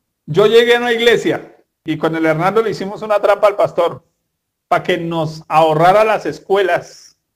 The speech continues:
Nos ahorró las escuelas del Señor. Porque el pastor dijo, "No, venga, hagamos tal chanchullo".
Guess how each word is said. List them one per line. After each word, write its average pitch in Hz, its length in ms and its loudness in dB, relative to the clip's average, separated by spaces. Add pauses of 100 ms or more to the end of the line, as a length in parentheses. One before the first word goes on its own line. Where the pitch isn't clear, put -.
(640)
Nos 165 200 -6
ahorró 160 380 4
las 208 200 2
escuelas 202 340 0
del 175 100 -4
Señor. 160 340 -6 (540)
Porque 165 200 -2
el 156 100 -4
pastor 170 320 -2
dijo, 185 140 0
"No, 202 140 0
venga, 277 260 2
hagamos 220 340 -2
tal 240 160 0
chanchullo". 285 680 -2